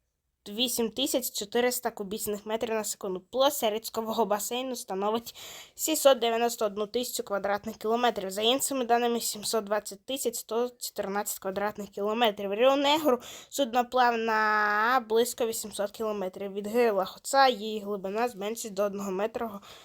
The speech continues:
протягом сухого сезону. Під час сезону дощів річка заливає велику площу, розливаючись до двадцяти кілометрів на сімсот п'ятдесят кілометрів від гирла. Протягом цього часу від квітня до жовтня річка являє собою послідовність лагун, довгих островів і заплутаних каналів. У верхній течії в передгір'ях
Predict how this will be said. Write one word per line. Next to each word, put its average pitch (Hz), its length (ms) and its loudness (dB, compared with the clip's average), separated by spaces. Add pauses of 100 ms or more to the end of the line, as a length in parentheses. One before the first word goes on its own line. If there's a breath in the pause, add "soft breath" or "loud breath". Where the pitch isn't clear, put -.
(540 loud breath)
протягом 233 400 4
сухого 208 440 -2
сезону. 233 400 2
Під - 180 -18
час 262 180 0
сезону 240 300 2
дощів 214 340 4
річка 226 340 0
заливає 214 440 0
велику 226 400 0
площу, 240 440 4
розливаючись 196 600 -2
до 196 120 -4
двадцяти 196 440 -8
кілометрів 202 640 -4
на 185 80 -10
сімсот - 420 0
п'ятдесят 196 420 -4
кілометрів 196 680 -4
від 185 160 -8
гирла. 196 480 4 (400 loud breath)
Протягом 247 400 2
цього 240 200 0
часу 262 340 2
від 202 140 -6
квітня 226 540 2
до 196 100 -4
жовтня 233 380 0
річка 214 320 -4
являє 202 300 2
собою 208 400 0
послідовність 208 800 -4
лагун, 214 380 2
довгих 220 380 -2
островів 233 460 0
і 208 40 -2
заплутаних 208 640 -4
каналів. 196 480 -6
У 208 40 -6
верхній 240 360 2
течії 233 400 -10
в - 80 -10
передгір'ях 202 720 -4